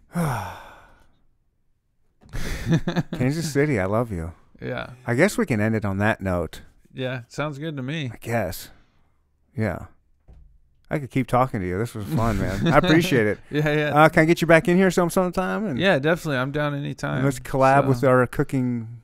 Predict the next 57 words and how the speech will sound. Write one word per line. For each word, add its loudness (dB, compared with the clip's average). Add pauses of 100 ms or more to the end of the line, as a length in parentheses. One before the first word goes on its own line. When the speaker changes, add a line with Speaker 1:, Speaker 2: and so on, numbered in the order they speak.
(120)
Speaker 1:
underground -2
chef -4
show. -8
Speaker 2:
Yeah, 0
let's -4
do 2
it. -2 (580)
Speaker 1:
Derek, 8
I'm 2
gonna 4
give 4
you 6
this 2
time 2
here 4
to 2
pimp 2
whatever 2
you 0
wanna -2
pimp. -4 (120)
This -2
was -4
amazing. -2
I -4 (140)
really 0
appreciate -4
you -6
taking -4
the -6
time -8
and -2
Speaker 2:
Yeah, 0
thank -4
you -6
Speaker 1:
coming 4
Speaker 2:
for 4
Speaker 1:
on 6
a 2
Speaker 2:
having 4
me. -2
Speaker 1:
podcast 0
that -8
you -10 (240)
don't -2
know -2
me -4
from -10 (140)
Adam. -6 (100)
And -4
Speaker 2:
Yeah. 2
Speaker 1:
you're 0
like, 0
"Yeah, 0
I'll 4
come 2
on." -2